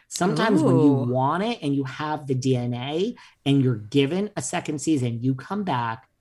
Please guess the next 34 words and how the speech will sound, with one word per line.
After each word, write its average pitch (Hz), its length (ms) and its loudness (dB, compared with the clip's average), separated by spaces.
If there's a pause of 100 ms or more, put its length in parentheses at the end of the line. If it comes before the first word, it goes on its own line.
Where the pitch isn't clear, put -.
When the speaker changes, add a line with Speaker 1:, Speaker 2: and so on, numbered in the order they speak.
(180)
Speaker 1:
ready 135 760 0 (140)
to - 80 -6
go 127 160 -2
balls 117 500 -4
to 127 120 -6
the 123 80 -6
wall. 104 400 -10 (180)
And 143 300 4 (380)
not 131 240 2
everyone. 233 500 -2
Sometimes 123 420 -4
your 131 120 -6
second 135 300 -4
season 131 300 0
is 120 140 -2
your 120 100 -4
last. 139 380 -2
Sometimes 123 340 -4
you 120 60 -8
hang 127 220 -6
on. 143 180 -4 (300)
But 180 100 2
I 156 140 4
think 180 200 2
Tracy 170 840 -2 (160)
has 131 420 -6
it. 175 140 -8
She's 113 180 -6
very 110 220 -8
good 117 160 -8
friends 117 260 -8
with 117 140 -6
Miss 110 280 -8
Snooki, 196 380 -2